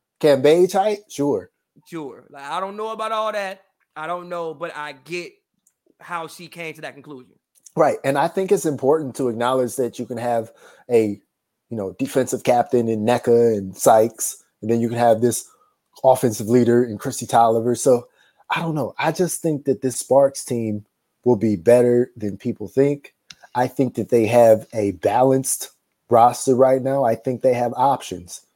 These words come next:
Speaker 1: I think this training camp will be great to see. Hopefully I can sneak in the gym and watch it for a little bit, because I think that, and I don't think I will, but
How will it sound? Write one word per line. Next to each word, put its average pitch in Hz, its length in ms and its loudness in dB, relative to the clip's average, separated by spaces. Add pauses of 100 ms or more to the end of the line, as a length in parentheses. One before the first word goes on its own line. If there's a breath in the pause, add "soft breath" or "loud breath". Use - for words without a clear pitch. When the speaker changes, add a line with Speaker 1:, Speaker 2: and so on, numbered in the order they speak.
(380)
Speaker 1:
I 123 140 2
think 123 300 0
this 113 220 2
training 147 380 2
camp 113 340 0
will 107 140 -2
be 101 160 -4
great 104 320 -2
to - 80 -16
see. 160 400 2 (560)
Hopefully 131 500 4
I 110 100 4
can 95 180 -10
sneak - 360 -6
in 110 140 0
the 101 80 -4
gym 135 400 0 (460)
and 92 80 -12
watch - 280 0
it 120 60 -8
for 117 160 2
a 110 60 4
little 107 200 2
bit, 107 280 0 (340)
because 107 640 2 (440 soft breath)
I 117 280 -2
think 120 400 -4
that, 104 240 2
and 101 160 -4
I 101 80 -2
don't 87 180 -10
think 90 180 -8
I 90 60 -8
will, 104 340 0 (200 loud breath)
but 113 280 4